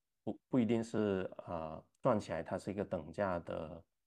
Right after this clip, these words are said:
的那个定价。所以我觉得这个也是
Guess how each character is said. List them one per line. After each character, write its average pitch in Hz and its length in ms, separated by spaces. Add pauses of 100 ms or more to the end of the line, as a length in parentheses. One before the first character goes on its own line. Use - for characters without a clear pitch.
(240)
的 87 140
那 90 100
个 - 160
定 90 220
价。 85 260 (680)
所 - 140
以 127 40
我 101 120
觉 95 180
得 95 80
这 113 100
个 110 160
也 92 80
是 98 360